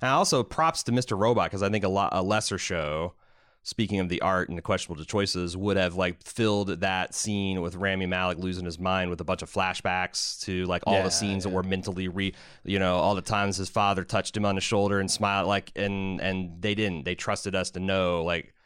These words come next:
Speaker 1: to
Speaker 2: Yeah.
Speaker 1: be right there with Elliot, like, "Oh my God, what's up?"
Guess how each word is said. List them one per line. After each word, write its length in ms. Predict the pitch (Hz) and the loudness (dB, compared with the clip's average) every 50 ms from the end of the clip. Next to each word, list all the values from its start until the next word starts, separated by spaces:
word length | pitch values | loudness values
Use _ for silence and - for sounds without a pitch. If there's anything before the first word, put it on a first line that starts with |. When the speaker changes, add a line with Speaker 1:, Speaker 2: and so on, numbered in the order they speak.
| _ _ - | _ _ -8
Speaker 1:
to 60 | 104 | -4
Speaker 2:
Yeah. 120 | 90 104 110 | 0 0 0
Speaker 1:
be 60 | 101 | 0
right 300 | 95 104 110 110 101 - | 0 0 0 0 0 0
there 220 | - 104 101 98 | 0 0 2 2
with 160 | 95 92 90 | 0 0 2
Elliot, 300 | 101 101 98 95 90 73 | 2 2 2 2 2 0
like, 160 | 80 90 87 85 | 0 0 0 2
"Oh 320 | 110 120 120 120 117 113 | 2 2 4 4 4 4
my 240 | 113 107 98 98 98 | 4 4 4 2 2
God, 540 | 92 110 110 110 113 110 110 110 107 110 107 | 2 2 4 4 6 6 6 6 4 4 4
what's 240 | 110 110 107 - - | 2 2 2 2 0
up?" 160 | 110 95 - | 0 0 0